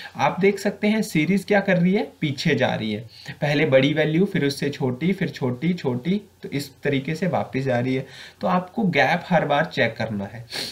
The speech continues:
अगर गैप से क्वेश्चन सॉल्व नहीं होता है तो फिर हम किसी और दूसरे मेथड को अप्लाई करेंगे।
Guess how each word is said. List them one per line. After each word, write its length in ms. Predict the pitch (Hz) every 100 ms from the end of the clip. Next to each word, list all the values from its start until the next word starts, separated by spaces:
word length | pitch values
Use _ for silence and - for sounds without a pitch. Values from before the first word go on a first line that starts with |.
| -
अगर 220 | 135 196
गैप 300 | 170 123 156
से 140 | 175 240
क्वेश्चन 320 | 226 190 196
सॉल्व 300 | 175 151 135
नहीं 280 | 123 123 180
होता 260 | 190 156 156
है 200 | 170 262 -
तो 80 | 220
फिर 200 | 240 226
हम 200 | 185 165
किसी 280 | 151 143
और 180 | 135 127
दूसरे 300 | 123 120 123
मेथड 320 | 117 104 - 120
को 100 | -
अप्लाई 320 | - 110 202 -
करेंगे। 440 | 127 101 98 104